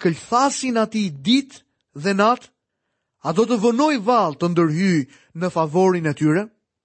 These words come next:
Kam dëgjuar shumë mësues të Biblës që thonë se kjo shëmbëlltyr mëson vlerën e lutjes këmbgulse. Edhe pse nuk më pëlqen të mos bie dakord me ata njerëz që janë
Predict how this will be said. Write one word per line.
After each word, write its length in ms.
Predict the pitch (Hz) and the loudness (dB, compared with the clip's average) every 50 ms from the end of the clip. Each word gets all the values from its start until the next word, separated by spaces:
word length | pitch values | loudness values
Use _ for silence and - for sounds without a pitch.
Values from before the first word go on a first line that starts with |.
| _ _ _ _ _ _ _ _ _ _ - | _ _ _ _ _ _ _ _ _ _ -4
Kam 160 | 180 190 202 | -4 -2 0
dëgjuar 400 | 214 202 175 233 269 262 240 214 | 0 0 2 2 2 4 2 2
shumë 300 | - - - 294 285 269 | 0 -4 -4 -4 -2 -2
mësues 480 | 254 220 - - - 262 240 214 185 - | -4 -6 -6 -6 -6 -2 -2 -2 -2 -2
të 80 | - 254 | -4 -6
Biblës 580 | 190 147 139 110 98 139 190 208 - - - _ _ _ _ _ _ _ _ _ - | -6 -4 -6 -6 -2 -2 -2 -2 -2 -6 -14 _ _ _ _ _ _ _ _ _ -14
që 80 | - 120 | -14 -6
thonë 200 | - 196 208 202 | -4 -2 -2 0
se 100 | - 202 | 0 -2
kjo 180 | 185 - 233 233 | 0 2 0 0
shëmbëlltyr 720 | 220 - 220 202 185 180 151 - - 220 233 240 240 233 | 2 0 -2 0 0 -2 -2 -2 -2 0 0 2 0 0
mëson 480 | 214 190 185 - - 214 214 208 196 170 | 0 -2 -4 -2 0 0 0 0 -2 -6
vlerën 560 | 143 135 156 175 214 226 226 226 233 226 220 | -8 -4 0 2 4 4 4 2 0 -4 -4
e 140 | - 156 156 160 170 | -4 -4 -4 -2 -2
lutjes 520 | 214 233 - - 202 208 202 196 - - _ _ _ _ _ - | -2 -2 -2 -2 -2 -2 0 -2 -4 -10 _ _ _ _ _ -4
këmbgulse. 640 | - 190 180 185 180 254 254 202 - - - 101 80 - _ _ _ _ _ _ _ _ _ _ _ _ _ _ - | -2 -2 0 0 2 2 2 2 0 -4 -8 -12 -14 -18 _ _ _ _ _ _ _ _ _ _ _ _ _ _ -8
Edhe 200 | - 151 165 165 | -4 -4 -2 -2
pse 160 | - - 240 | 0 0 0
nuk 140 | 240 269 214 | 0 0 0
më 140 | 226 254 190 | -2 0 0
pëlqen 320 | 220 233 226 - 262 254 | 0 -2 0 0 -2 0
të 80 | 254 240 | 0 0
mos 220 | 220 220 214 180 156 | 0 0 0 -2 -2
bie 300 | 147 180 240 262 269 254 | -4 -4 -4 -2 -2 0
dakord 560 | 196 220 202 190 - 220 208 190 170 - - - | 0 0 0 0 0 0 2 2 0 -2 -6 -12
me 180 | - 143 151 151 | -10 -6 -4 -4
ata 220 | 156 - 233 247 | -2 0 0 0
njerëz 500 | 240 202 160 123 123 160 202 202 - - _ _ _ _ _ | 0 0 -2 -2 -2 -4 -6 -6 -10 -14 _ _ _ _ _
që 120 | - - 175 | -10 -2 0
janë 280 | 180 202 214 214 202 | 2 2 2 2 0